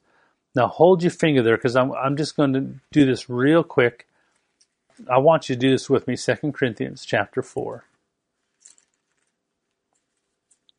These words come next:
And just look at these two, two verses together.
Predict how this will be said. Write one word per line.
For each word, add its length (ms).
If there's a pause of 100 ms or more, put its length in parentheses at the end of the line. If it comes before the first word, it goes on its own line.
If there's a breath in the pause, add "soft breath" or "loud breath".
(960)
And 140
just 220
look 160
at 100
these 240
two, 560 (1040)
two 260
verses 440
together. 540